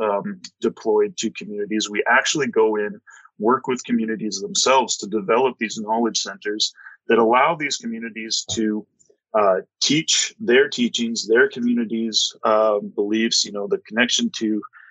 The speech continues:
uh, land, fishing, hunting, um, trapping, all these things, and, and sort of the cultural beliefs that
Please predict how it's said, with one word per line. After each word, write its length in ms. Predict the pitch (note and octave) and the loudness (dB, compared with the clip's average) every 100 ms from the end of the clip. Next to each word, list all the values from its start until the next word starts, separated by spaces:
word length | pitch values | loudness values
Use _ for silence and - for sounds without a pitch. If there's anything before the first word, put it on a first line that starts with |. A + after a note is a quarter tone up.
| - - - _ _ - | -20 -20 -20 _ _ 0
uh, 160 | G2+ G2 | 2 4
land, 640 | G2+ A#2+ C3+ C3+ C3 B2 - - | 4 2 4 2 -2 -10 -10 -2
fishing, 560 | C3 - B2+ B2 A#2+ | 0 -2 -4 -6 -8
hunting, 600 | - B2+ B2 C3+ B2 A#2+ A#2 _ _ _ _ _ _ - - | -6 -4 -4 -2 0 0 -2 _ _ _ _ _ _ -10 -2
um, 440 | A#2+ A2 A2 G#2+ G2+ | 2 2 2 0 -2
trapping, 520 | A#2 A#2+ A#2+ A#2 A#2 | 0 2 0 -2 2
all 220 | A#2 C#3+ | 4 4
these 320 | D3+ C#3 - | 2 0 0
things, 380 | C#3 B2 A2+ A2 | 2 0 2 0
and, 240 | - A2+ A2 | -2 -6 -6
and 220 | A#2 G#2 | -4 -2
sort 180 | B2 A2+ | -2 -2
of 120 | G2+ | -2
the 100 | A2+ | -4
cultural 420 | - B2 - A#2+ | -2 0 0 -2
beliefs 480 | G#2+ A2 A2+ G#2+ - | -4 -6 -2 -2 -2
that 180 | G#2 | -4